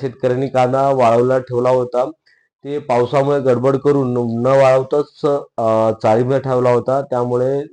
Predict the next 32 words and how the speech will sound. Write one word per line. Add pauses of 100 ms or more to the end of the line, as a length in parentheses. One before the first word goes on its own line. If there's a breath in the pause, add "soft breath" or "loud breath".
(260)
जसं
त्याला
वाळवायला
पाहिजे
होता,
तसा
त्यांनी
वाळवून (400 soft breath)
मार्केटमध्ये
ठे-,
म्हणजे (340)
चाळीमध्ये
ठेवला
नाहीये. (540)
ते
कांदा
नासाला
सुरुवात
झालेला
आहे (460 soft breath)
आणि
भरपूर
शेतकरी
जे
काही
होते,
ऑगस्ट
महिन्याचं
वाट
बघत
होते,
आतापर्यंत